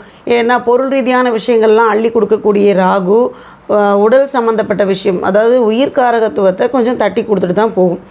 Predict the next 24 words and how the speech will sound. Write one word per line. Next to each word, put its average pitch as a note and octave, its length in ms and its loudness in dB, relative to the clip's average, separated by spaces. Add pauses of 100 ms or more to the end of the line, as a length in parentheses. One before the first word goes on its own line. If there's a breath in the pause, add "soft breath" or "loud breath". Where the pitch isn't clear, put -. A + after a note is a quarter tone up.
(280 loud breath)
ஏதாவது A3 400 2
ஒரு A3 140 0
சின்ன G#3+ 160 -2
சின்ன G#3+ 200 0
மருந்து G#3+ 300 0
மாத்திரைகள் G3+ 400 0
சாப்பிட்ற G3 360 -2
மாதிரியாவோ, G3 640 2 (220 loud breath)
ரொம்ப G#3+ 420 0
அலுப்பா A3 300 -2
இருக்கு G3+ 340 0
உடம்புன்னு G3+ 260 0
சொல்லிட்டு F#3+ 400 2
ஒரு G3+ 100 4
ரெண்டு G3+ 200 2
மூணு G3 120 2
நாள் G#3 160 0
சேர்ந்த G#3 280 0
மாதிரி G3+ 220 2
லீவு G3+ 140 0
போட்டு G3 260 -2
வீட்டிலேயே G3 280 2
இருப்போம் G3 240 -2
இல்லையா, F#3 260 2